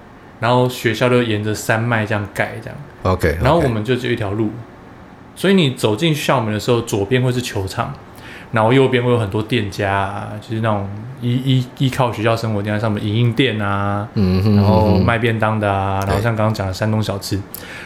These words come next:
Speaker 1: 然后山东小吃它很厉害的事情就是它的东西真的很香哦。
Speaker 2: OK。
Speaker 1: 对，它那味道超好的，就它每次都，像它会有什么当归压面线啊，
Speaker 2: 嗯。
Speaker 1: 然后什么的。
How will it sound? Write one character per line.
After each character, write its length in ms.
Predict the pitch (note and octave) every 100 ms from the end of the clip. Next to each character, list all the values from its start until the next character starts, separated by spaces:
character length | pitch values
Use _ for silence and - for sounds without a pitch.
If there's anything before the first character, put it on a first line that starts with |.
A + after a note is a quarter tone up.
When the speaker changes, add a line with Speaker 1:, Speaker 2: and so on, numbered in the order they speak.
| -
Speaker 1:
然 100 | F3
后 80 | F#3+
山 140 | F#3+
东 80 | G3
小 160 | F#3+ A#2
吃 120 | C#3+
它 160 | C3+
很 140 | C#3+ A#2+
厉 140 | C#3+
害 100 | C#3+
的 60 | B2
事 60 |
情 100 | B2+
就 60 | B2+
是 140 | C3 A#2
它 180 | - C#3
的 220 | B2+ A2 - - - - -
东 180 | C#3 C3+
西 160 | B2+ B2+
真 340 | - D#3 C#3+
的 160 | D3 A#2+
很 80 | F2 E2
香 380 | - - G#2+ F#2+ G2 G2 A2 A#2+ - - -
哦。 140 | - G2
Speaker 2:
OK。 360 | F#2 F#2 D#2 D#2+
Speaker 1:
对， 100 | A2
它 100 | A#2+
那 80 | D3
味 200 | E3+ C#3
道 220 | C3+ B2+ -
超 400 | - A#2+ A#2+ A#2+
好 280 | A#2+ A2 -
的， 80 | - - - - - - -
就 120 | -
它 180 | B2+ C#3+
每 200 | C#3 A2
次 220 | G#2 C#3+
都， 380 | C3 C3 B2+ C3+ C#3 - -
像 180 | - C3+
它 60 | C3+
会 140 | C3+
有 80 | A2+
什 100 | A2
么 140 | G2+ F#2
当 200 | A#2+ B2+
归 280 | B2 B2 A#2
压 240 | A#2 A2+
面 260 | A#2+ A2+ G2
线 280 | - A#2+ F#2+ F#2+
啊， 60 | G2
Speaker 2:
嗯。 300 | E2+ D2+ D2
Speaker 1:
然 60 | C#2
后 80 | G#2+
什 140 | -
么 80 |
的。 80 | -